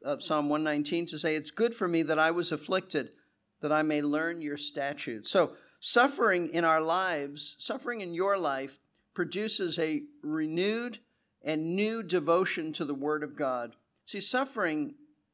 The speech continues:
suffering gets our attention like nothing else, right? That's what it just does, like nothing else, so that it drives us back to the Bible.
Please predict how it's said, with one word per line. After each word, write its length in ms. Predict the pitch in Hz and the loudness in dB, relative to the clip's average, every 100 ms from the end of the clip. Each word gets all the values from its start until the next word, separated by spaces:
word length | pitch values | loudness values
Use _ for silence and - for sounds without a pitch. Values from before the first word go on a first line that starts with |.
| - | -12
suffering 420 | - 240 254 208 | -6 -4 -4 -6
gets 260 | 170 165 - | -4 -4 -2
our 160 | 143 | -4
attention 540 | 131 - 156 151 131 113 | -4 -4 -4 -4 -6 -8
like 220 | 120 - | -10 -4
nothing 340 | 143 147 131 | -4 -2 -8
else, 300 | 120 104 - | -8 -10 -8
right? 260 | 131 175 220 _ _ _ _ _ _ _ _ _ | -6 -6 -8 _ _ _ _ _ _ _ _ _
That's 200 | 208 - | -8 -4
what 120 | 208 | -4
it 80 | 160 | -2
just 220 | 185 180 | -4 -2
does, 380 | 190 175 120 - | 0 0 0 -4
like 160 | 165 190 | -4 -2
nothing 280 | 214 202 | -4 -2
else, 160 | 180 160 | 0 2
so 120 | 214 | 4
that 140 | 208 208 | 4 2
it 120 | 180 | -2
drives 460 | 190 196 233 226 | 2 2 2 0
us 160 | 220 208 | -4 -4
back 340 | - 175 185 | -2 -2 -2
to 100 | - | -6
the 120 | 180 139 | -6 0
Bible. 560 | 151 156 156 117 - | 2 2 0 -4 -8